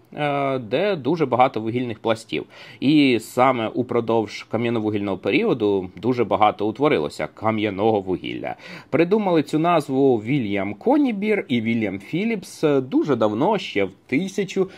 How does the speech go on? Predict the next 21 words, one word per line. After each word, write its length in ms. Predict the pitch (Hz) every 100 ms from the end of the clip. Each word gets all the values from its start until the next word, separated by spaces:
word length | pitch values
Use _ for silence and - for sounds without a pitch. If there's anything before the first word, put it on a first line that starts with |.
| - 123
вісімсот 500 | 123 - 101 143 120
двадцять 280 | 104 101
другому 360 | 95 110 104 92
році. 320 | 71 - - -
Причому 500 | 113 110 226 330 214
вони 300 | 113 127 151
цю 180 | -
назву 460 | 101 113 185 190 185
запропонували 960 | 131 185 220 165 - 131 120 104 165 202 196 - -
на 320 | 156 185 233 226
основі 640 | 170 - 135 143 156 160 147 -
досліджень 760 | 113 110 - 120 151 117 104
відкладів, 520 | 90 113 - 110 101 87
які 240 | 82 113
були 260 | 92 95 87
знайдені 520 | 90 104 151 135 113
саме 320 | - 101 120
на 140 | 101
території 560 | 90 85 85 98 113 98
Великої 640 | 78 80 85 104 98 101
Британії. 840 | 78 - 76 120 107 80 71 62